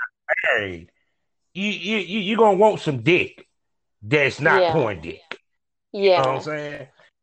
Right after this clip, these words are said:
Speaker 1: And, and, um, with that being said, because I think what you're single?
Speaker 2: Yes.
Speaker 1: Okay, you're single. So wh-,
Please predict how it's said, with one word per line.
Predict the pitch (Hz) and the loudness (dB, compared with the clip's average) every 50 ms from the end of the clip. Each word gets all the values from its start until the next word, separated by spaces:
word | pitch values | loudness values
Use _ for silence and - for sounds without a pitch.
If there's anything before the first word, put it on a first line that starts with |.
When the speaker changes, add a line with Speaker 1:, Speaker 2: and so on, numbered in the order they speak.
| _ - - - - _ _ _ - | _ -20 -20 -20 -20 _ _ _ -6
Speaker 1:
And, | 139 143 143 143 139 135 135 131 123 - - | -4 -2 0 0 0 -2 -2 -4 -6 -8 -8
and, | 135 131 131 127 123 123 | -6 -4 -4 -6 -6 -6
um, | 120 123 123 120 120 117 113 110 - _ _ _ _ _ _ _ _ _ _ _ _ _ _ _ _ _ _ _ _ - | -6 -4 -2 -2 -4 -4 -6 -10 -14 _ _ _ _ _ _ _ _ _ _ _ _ _ _ _ _ _ _ _ _ -2
with | 151 147 143 | -2 2 4
that | 185 202 185 151 147 | 4 4 4 4 2
being | 160 156 151 147 | 0 0 0 0
said, | - 165 156 135 | 2 2 2 2
because | 131 127 - 139 123 | 2 0 0 2 2
I | 156 | 2
think | 151 - 170 143 123 | 2 0 -2 -2 -2
what | 127 107 - | -2 -4 -4
you're | 139 143 | -6 -8
single? | 139 - 185 185 190 175 185 196 196 190 _ _ _ _ _ _ _ _ _ _ _ _ _ _ _ _ _ _ _ - | -4 -2 -2 -2 -2 -2 -4 -6 -8 -10 _ _ _ _ _ _ _ _ _ _ _ _ _ _ _ _ _ _ _ 0
Speaker 2:
Yes. | - 208 185 143 - - - - - - _ _ - 170 _ _ _ _ _ _ _ 123 | 4 4 4 4 2 -2 -12 -20 -20 -20 _ _ -20 -20 _ _ _ _ _ _ _ -20
Speaker 1:
Okay, | - _ _ 113 113 | -20 _ _ _ -20
you're | 120 - - 127 117 | -20 -20 -18 -18 -18
single. | 107 95 98 95 - - _ _ _ _ _ _ - | -18 -16 -18 -18 -18 -20 _ _ _ _ _ _ -20
So | - - - 202 190 185 180 175 170 160 143 135 - _ _ _ - | -10 -2 4 6 6 6 6 6 2 0 -2 -4 -10 _ _ _ -20
wh-, | 131 - - - - | -18 -16 -16 -16 -18